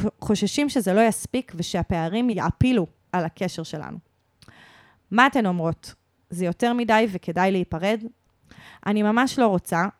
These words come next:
אבל אם אין לזה עתיד, אני מעדיפה לחתוך ולא סתם לקדם עוד קשר חסר אופק.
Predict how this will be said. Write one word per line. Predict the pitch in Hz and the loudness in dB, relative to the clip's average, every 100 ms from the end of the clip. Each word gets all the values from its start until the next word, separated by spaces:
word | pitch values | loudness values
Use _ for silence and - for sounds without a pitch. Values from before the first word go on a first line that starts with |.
| _ 190 | _ -4
אבל | 175 190 | 0 2
אם | 240 | 2
אין | 220 | 2
לזה | 240 202 | 2 0
עתיד, | 165 - 240 | -2 -2 0
אני | 208 | 0
מעדיפה | 175 165 165 - 214 | 0 -2 -4 0 2
לחתוך | 180 - 226 - | 2 0 0 0
ולא | 170 175 | 0 0
סתם | 196 - 185 190 | -2 -2 -4 -2
לקדם | - 160 180 185 | -6 -4 -4 -2
עוד | 175 170 | -4 -4
קשר | - 165 180 | -6 -4 -6
חסר | - 160 165 - | -8 -6 -4 -4
אופק. | 156 - - - | -6 -8 -16 -16